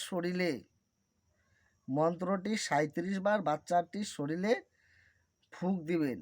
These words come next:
ফুঁক দিলেই ভর উঠে যাবে। যখনই সে ভর উঠে যাবে সেই বাচ্চার শরীরে,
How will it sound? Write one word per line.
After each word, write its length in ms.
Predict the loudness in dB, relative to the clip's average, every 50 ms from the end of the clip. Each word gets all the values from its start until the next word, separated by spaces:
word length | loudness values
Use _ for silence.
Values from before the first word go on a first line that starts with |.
| -10 -16 _ _ _ _ _ _ _ -20
ফুঁক 240 | -8 -4 -2 -2 -2 -2 -2 -2
দিলেই 260 | -2 0 0 0 0 -2 -2 2
ভর 200 | 6 6 6 6 6 2
উঠে 160 | -2 -2 -4 -4
যাবে। 200 | -4 -6 -6 -10 -16 -20 _ _ _ _ _ _ _ _ _ _ _ _ _ _ _ _ -20 -20 _ _ _ _ _ _ _ _ _ _ _ _ _ _ _ _ _ -2
যখনই 520 | 4 6 6 6 4 4 2 4 4 4 4
সে 100 | 4 4 4 2 4
ভর 180 | 6 6 8 8 6 4
উঠে 160 | 4 4 4 6 6 6
যাবে 240 | 6 6 4 2 0 0 -4 -10 _ _ _ _ _ _ _ _ _ _ _ _ _ _ _ _ _ _ -6
সেই 160 | -4 -4 0 4 4
বাচ্চার 560 | 4 4 4 _ _ _ 4 8 8 8 8 4 0 -8 _ _ _ _ _ _ _ _ _ _ _ _ _ _ _ _ _ _ _ _ _ _ _ _ _ -6
শরীরে, 480 | -2 0 2 2 4 4 4 4 4